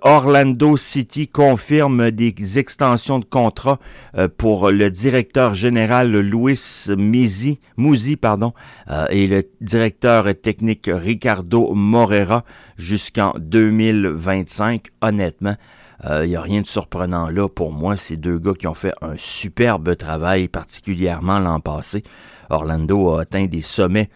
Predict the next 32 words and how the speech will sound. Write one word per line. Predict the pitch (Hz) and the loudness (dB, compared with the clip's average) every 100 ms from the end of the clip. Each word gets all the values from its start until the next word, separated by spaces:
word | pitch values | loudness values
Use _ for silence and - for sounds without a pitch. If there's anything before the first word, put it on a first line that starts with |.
| _ | _
dans | - 87 | -6 -4
la | 85 | -4
conférence | 90 87 87 92 78 | -6 -4 -4 -4 -4
de | 82 | -6
l'Est. | 87 101 | -6 -6
Ils | - | -8
ont | 85 | -10
terminé | 80 85 87 | -8 -6 -6
quoi ? | - 87 | -6 -6
Deuxième, | 87 95 104 117 | -4 -4 -4 -4
troisième | 98 98 98 107 110 | -4 -4 -2 -4 -6
sur | 101 | -4
le | 95 | -2
podium, | 87 95 87 131 | -2 -4 -4 -6
en | 110 | -8
tout | - | -8
cas | 127 | -10
pour | - 90 | -8 -10
sûr. | - 131 107 - - - - - | -8 -8 -8 -12 -20 -20 -12 -4
Euh, | 78 78 78 | -2 0 -2
y | 87 | -4
a | |
pas | 82 123 | 0 2
grand | 107 98 | 4 2
monde, | 95 113 95 82 - | 2 0 -4 -8 -2
pas | 139 | 0
grand | 127 95 90 | 0 0 0
monde | 101 117 104 80 - | 0 -2 -2 -8 -14
qui | - 107 - - _ _ | -14 -14 -16 -20 _ _
les | 82 92 - | -4 -4 -6
voyait | 85 90 107 113 98 | -10 0 2 2 2
là. | 87 113 | 2 -2